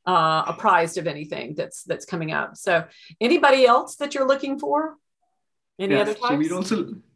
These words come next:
Speaker 2: we're also looking at, uh, people in tech, uh, because currently what we're working on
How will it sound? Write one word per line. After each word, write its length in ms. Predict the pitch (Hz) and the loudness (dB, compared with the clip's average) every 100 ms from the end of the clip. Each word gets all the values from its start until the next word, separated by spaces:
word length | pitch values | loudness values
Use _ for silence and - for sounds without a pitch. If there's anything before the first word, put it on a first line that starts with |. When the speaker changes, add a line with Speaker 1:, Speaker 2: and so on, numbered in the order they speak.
| _ 135 | _ -2
Speaker 2:
we're 180 | 139 | 2
also 200 | 156 151 165 | 2 2 0
looking 300 | 151 156 147 | 0 -2 -2
at, 280 | 135 - - | -4 -8 -10
uh, 220 | 123 113 | -8 -6
people 340 | - 143 151 135 | 2 2 2 -2
in 200 | 120 120 | -2 -4
tech, 300 | 117 - - _ _ _ _ - | -8 -8 -16 _ _ _ _ -6
uh, 360 | 123 120 - - | -6 -6 -10 -14
because 400 | 123 139 123 - | -8 -6 -6 -8
currently 920 | - 143 156 151 170 160 151 143 - | -4 -2 -2 -2 0 2 2 2 0
what 180 | 139 131 | -6 0
we're 260 | 139 135 135 | 0 0 -6
working 520 | 127 135 139 143 131 | -6 -2 -2 0 -4
on 400 | 123 123 123 120 | -4 -6 -4 -6